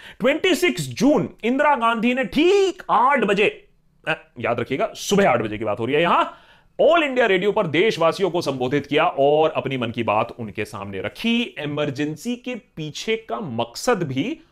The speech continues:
लोगों को समझाया। देखिए, in short बोले तो इंडिया की डेमोक्रेसी और नेशनल सिक्योरिटी बचाने की बात थी।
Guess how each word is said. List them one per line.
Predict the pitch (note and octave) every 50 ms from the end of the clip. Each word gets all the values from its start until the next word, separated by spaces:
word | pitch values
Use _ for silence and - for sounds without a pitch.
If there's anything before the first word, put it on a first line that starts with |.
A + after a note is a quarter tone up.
| _ - G#2+
लोगों | G2 F#2 G2 G2 A2 A#2+
को | B2 G3
समझाया। | F#3+ - C3 G#2+ G2+ G#2+ F#2+ F2 - - _ -
देखिए, | G#3 A#3+ D#4+ A#4 - - -
in | B3+ C#4+ D#4 D4+ B3
short | - - D#3 E3+ A3 A#3
बोले | F#3 C3+ C3 B2+ D3 E3+
तो | E3+ G#3+ A3+
इंडिया | E3+ C3+ B2 C#3 D3+
की | D#3+ E3+
डेमोक्रेसी | D#3 A#2 A2 G#2+ - - - A#2 - F4 F#4+ - - - - - - -
और | G#3 A3 F3+ C#3+
नेशनल | B2 C3 D3+ - - B3 B3
सिक्योरिटी | - - D#3+ F3+ F3+ F#3 G3+ G3 B3 B3
बचाने | G3+ C3+ A#2 - - - D#3+ D#3 D3+ F3+ F#3+
की | F3+ - B2+
बात | A2+ G#2 G#2+ A2+ - -
थी। | - A3+ G#3 -